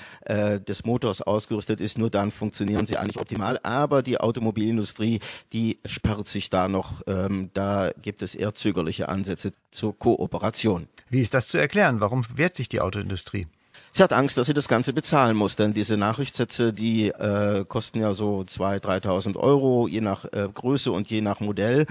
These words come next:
Speaker 1: Und, ähm, da gibt es natürlich die politische Forderung, die eben auch Winfried Herrmann, ein grüner Verkehrsminister übrigens, immer wieder erhebt, nämlich dass die Automobilindustrie diese Nachrüstsätze eben bezahlen muss. Das ist im Moment bisher noch nicht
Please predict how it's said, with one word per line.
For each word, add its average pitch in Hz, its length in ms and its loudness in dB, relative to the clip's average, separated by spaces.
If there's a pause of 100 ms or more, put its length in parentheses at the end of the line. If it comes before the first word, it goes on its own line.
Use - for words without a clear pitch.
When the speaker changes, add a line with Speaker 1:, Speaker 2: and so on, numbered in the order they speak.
(320)
Speaker 1:
Und, 113 420 2
ähm, 107 360 4
da 104 200 2
gibt 127 220 -4
es 127 100 -6
natürlich 117 220 -2
die 107 80 -8
politische 113 460 -2
Forderung, 131 720 0
die 120 300 -4
eben 113 220 -2
auch - 280 0
Winfried 110 340 -2
Herrmann, 123 680 2
ein 101 200 -4
grüner 117 280 2
Verkehrsminister 120 680 0
übrigens, 113 360 4
immer 110 220 2
wieder 107 160 6
erhebt, 107 320 2
nämlich 117 200 2
dass 110 180 0
die - 100 0
Automobilindustrie 120 680 0
diese 117 180 -2
Nachrüstsätze 107 600 0
eben 110 180 2
bezahlen 110 640 4
muss. 90 320 0 (500)
Das 120 180 2
ist 123 160 0
im 113 60 2
Moment 113 380 4
bisher 113 260 2
noch 101 160 0
nicht 135 300 0